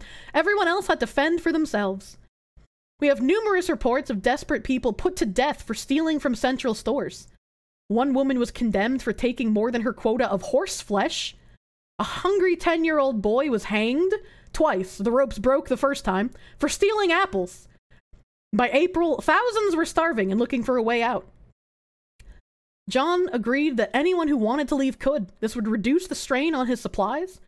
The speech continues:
and rid himself of the last, or least committed. Unfortunately,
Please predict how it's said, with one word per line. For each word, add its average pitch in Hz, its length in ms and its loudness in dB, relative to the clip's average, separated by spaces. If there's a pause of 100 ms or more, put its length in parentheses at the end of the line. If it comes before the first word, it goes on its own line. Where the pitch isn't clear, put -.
(200)
and 240 180 0
rid 381 160 2
himself 330 420 0
of 254 140 -2
the 220 80 0
last, 269 640 -2
or 196 140 -4
least 320 320 0
committed. 247 400 -2 (560)
Unfortunately, 233 800 0